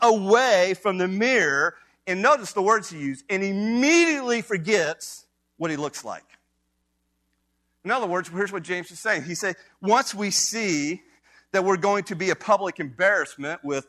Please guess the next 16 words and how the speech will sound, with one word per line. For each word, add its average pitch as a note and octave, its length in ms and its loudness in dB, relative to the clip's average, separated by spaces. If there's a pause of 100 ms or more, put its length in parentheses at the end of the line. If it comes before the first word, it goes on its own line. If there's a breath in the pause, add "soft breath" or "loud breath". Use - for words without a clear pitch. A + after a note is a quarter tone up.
either D3 280 -4
unruly D#3 440 0
hair C#3+ 560 0
or B2+ 120 -6 (260 soft breath)
maybe D3+ 220 -8
food E3 360 -4
stuck - 340 -4
in D3 120 -4
the C#3 100 -6 (240)
teeth D#3+ 440 -6
or C3 160 -4
mascara D#3+ 680 0
running D3+ 320 -2
down D3 180 0
the C3+ 60 -10
cheek, E3 520 -4